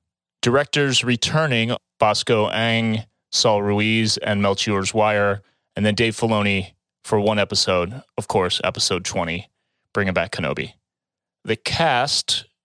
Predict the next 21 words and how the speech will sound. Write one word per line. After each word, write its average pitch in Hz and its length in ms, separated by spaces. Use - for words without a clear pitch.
we 117 120
had 117 100
the 113 60
team, 120 260
of 101 120
course, 98 460
and 123 260
then 123 500
Stephen 151 460
Stanton, 127 600
was 147 400
Tarkin 220 580
in 196 80
season 196 260
two? 226 280
Yeah, 110 200
Tarkin 170 220
was 123 140
in 107 80
season 104 240
two. 139 240